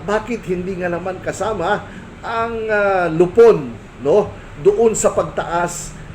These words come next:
ng mga, ah, ng ating mga barangay officials ng kanilang mga sahod particularly. Di ba? Hindi lang lupon, syempre, dahil maraming mga manggagawa, lalo na ngayon, ha?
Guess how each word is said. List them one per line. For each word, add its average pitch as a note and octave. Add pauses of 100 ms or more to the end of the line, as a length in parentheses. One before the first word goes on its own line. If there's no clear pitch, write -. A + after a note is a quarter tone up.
ng F#3
mga, E3 (720)
ah, C3+
ng D#3
ating E3+
mga D#3
barangay C#3+
officials C3+
ng C3
kanilang C3
mga C3
sahod B2
particularly. A2+ (460)
Di D3+
ba? E3+
Hindi C4+
lang B3+
lupon, B3+
syempre, A#3+ (320)
dahil G#3+
maraming A3+
mga G#3
manggagawa, F3+ (240)
lalo B3+
na F3
ngayon, C#3+
ha? G3